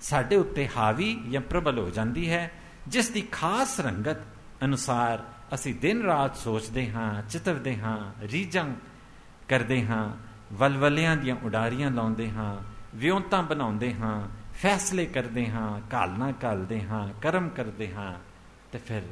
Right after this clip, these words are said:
ਨਤੀਜੇ ਭੁਗਤਦੇ ਹਾਂ। ਦੂਜੇ ਲਫ਼ਜ਼ਾਂ ਵਿੱਚ, ਸਾਡੇ ਮਾਇਕੀ ਆਪੇ ਨੂੰ ਇਸ ਖਾਸ ਵਾਸ਼ਨਾ ਦਾ ਭੂਤ ਚਿੰਬੜ ਜਾਂਦਾ ਹੈ ਤੇ ਰੂਪਮਾਨ ਹੋ ਕੇ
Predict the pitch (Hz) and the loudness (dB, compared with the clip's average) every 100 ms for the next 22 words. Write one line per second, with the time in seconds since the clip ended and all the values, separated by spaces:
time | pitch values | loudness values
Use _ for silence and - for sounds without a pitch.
0 | - - - - 123 120 117 90 98 - | -14 -18 -14 -4 -4 0 -4 0 -2 0
1 | 107 90 80 95 95 - - - - - | -4 -4 -8 -10 -10 -12 -16 -20 -20 -18
2 | - - - - - - - - 147 190 | -20 -20 -20 -20 -18 -16 -16 -4 0 4
3 | 320 349 - 131 117 104 - 98 95 - | 4 4 2 2 2 2 -2 -6 -6 -12
4 | - - - - 190 185 156 151 190 196 | -18 -20 -6 2 4 4 4 4 4 2
5 | 294 254 127 - 208 185 110 95 - - | 4 4 4 4 4 4 0 -2 -10 -16
6 | - - 208 208 - 185 220 269 - 156 | -18 0 2 2 0 2 4 4 2 2
7 | 135 - 151 135 127 110 95 107 107 - | 2 2 0 2 2 0 0 -4 -8 -16
8 | - - - 170 131 147 - 120 101 98 | -20 -20 -2 2 4 2 0 -2 0 0
9 | 90 95 92 - - - - - - - | 0 -2 -2 -6 -10 -12 -16 -20 -20 -20
10 | - - - - 185 127 196 302 - 202 | -20 -20 -20 2 4 8 8 8 4 2
11 | 165 131 120 120 127 101 | 2 2 2 0 -2 -4